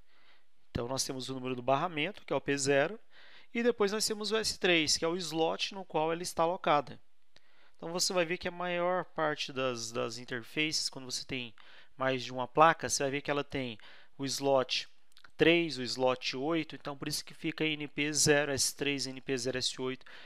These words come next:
Muita gente pergunta por que não sequencial. Então, esse é o motivo pelo qual ele não é sequencial e sim você tem exatamente essas numerações.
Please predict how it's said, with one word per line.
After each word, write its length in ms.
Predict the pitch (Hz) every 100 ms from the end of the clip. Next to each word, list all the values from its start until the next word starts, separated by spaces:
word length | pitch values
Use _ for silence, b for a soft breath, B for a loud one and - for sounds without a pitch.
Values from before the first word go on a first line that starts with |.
| B -
Muita 180 | 135
gente 200 | 135 147
pergunta 340 | - 143 143 -
por 180 | 147 135
que 140 | 156
não 140 | 156
sequencial. 640 | 156 - 156 151 - 131 110
Então, 260 | - 127 135 B B B
esse 220 | 135 151 170
é 20 |
o 60 |
motivo 360 | 165 170 - 147
pelo 220 | - 160
qual 400 | 156 143 131 135 - B B
ele 160 | 139 143
não 160 | 170
é 80 | 147
sequencial 680 | 143 - 156 156 - 170 185
e 60 | 208
sim 400 | - 175 175 196 b b b b b -
você 200 | - 165
tem 200 | - 160
exatamente 640 | 151 160 160 135 139 -
essas 260 | 139 - 147
numerações. 760 | 151 151 156 - 113 -